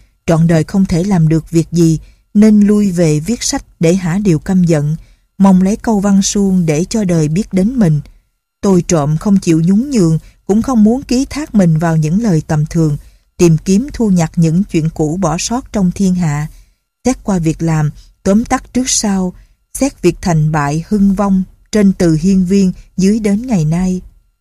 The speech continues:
Chú thích. Sử ký bắt đầu từ hoàng đế,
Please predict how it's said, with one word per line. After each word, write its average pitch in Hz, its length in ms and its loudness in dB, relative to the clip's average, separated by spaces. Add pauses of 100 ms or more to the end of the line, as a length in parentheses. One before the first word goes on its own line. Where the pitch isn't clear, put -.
(1400)
Chú 208 160 -2 (100)
thích. 262 140 -8 (3000)
Sử 165 280 -2
ký 220 160 -4
bắt 254 220 -8
đầu 165 240 -2
từ 170 160 0
hoàng 156 300 -2
đế, 180 300 -2